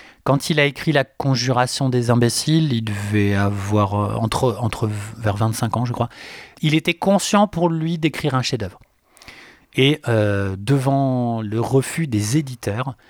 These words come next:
il est devenu dépressif et il s'est suicidé. Dix ans plus tard, euh, sa mère, qui pensait aussi, hein, comme son fils, hein, euh, que, euh, qu'il avait écrit un chef-d'œuvre,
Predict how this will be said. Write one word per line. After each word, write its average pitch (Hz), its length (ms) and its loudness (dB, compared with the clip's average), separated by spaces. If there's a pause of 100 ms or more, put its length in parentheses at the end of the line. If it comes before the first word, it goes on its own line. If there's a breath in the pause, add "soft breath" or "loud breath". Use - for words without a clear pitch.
(240 soft breath)
il 101 160 -6
est 98 60 -4
devenu 104 280 -2
dépressif 113 600 -2
et 147 60 4
il 117 40 0
s'est - 140 -6
suicidé. - 500 -6 (1040 soft breath)
Dix 143 360 -2
ans 165 100 2
plus 151 340 -4
tard, 170 460 2
euh, 120 460 4
sa 120 240 0
mère, 139 240 2
qui - 180 -8
pensait 165 460 2
aussi, 160 320 0
hein, 107 120 0
comme 110 180 0
son 110 120 -4
fils, - 300 -2
hein, 208 160 2
euh, 110 320 0
que, - 160 -6
euh, 107 420 -8
qu'il 107 160 -10
avait 101 160 -2
écrit - 220 -6
un 113 80 -2
chef-d'œuvre, 117 440 -4